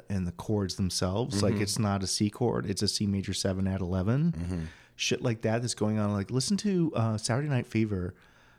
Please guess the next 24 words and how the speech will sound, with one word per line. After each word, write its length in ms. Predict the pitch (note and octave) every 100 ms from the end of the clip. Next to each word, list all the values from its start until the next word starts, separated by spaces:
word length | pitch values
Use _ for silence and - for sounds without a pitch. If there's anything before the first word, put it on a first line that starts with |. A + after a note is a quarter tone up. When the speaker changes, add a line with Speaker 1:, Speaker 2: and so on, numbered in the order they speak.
| _
Speaker 1:
that 180 | G#2 -
song, 540 | - A#2+ A#2+ A#2+ A#2+ -
um, 460 | G2 F#2+ F#2 F2+ G#2+ - - - - - - - - - - -
How 140 | - A2+
Deep 220 | A#2+ A#2+
Is 100 | A2
Your 120 | G#2+
Love? 520 | F#2+ G2 G2 F2 F#2+ - -
There 240 | B2+ G3+
is 100 | C4
a 40 | -
chord 380 | - G#2+ A#2+ C3
in 80 |
there 180 | G2 F#2
that 100 | F#2
Blue 220 | E2+ A2+
Weaver 340 | G#2+ G2+ A2 C3
plays 380 | C3 C3+ C#3+ C#3+
on 120 | A#2
the 60 |
piano 500 | G2+ - G2+ A#2 C3+ B2+
that's 200 | A2 A2+
like 200 | G2+ G2+
a, 220 | F#2+